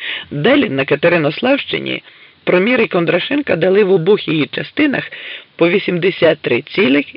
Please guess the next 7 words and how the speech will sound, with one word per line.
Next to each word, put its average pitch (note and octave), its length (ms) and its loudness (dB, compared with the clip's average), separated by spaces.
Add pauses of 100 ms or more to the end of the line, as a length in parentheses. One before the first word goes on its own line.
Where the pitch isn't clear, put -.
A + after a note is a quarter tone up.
і G#3+ 360 0
три F3 200 -2
десятих, - 580 -6 (560)
а A#2+ 160 0
в C#3+ 60 -2
Таврії — G#3 560 -2 (260)
вісімдесят D3+ 600 -2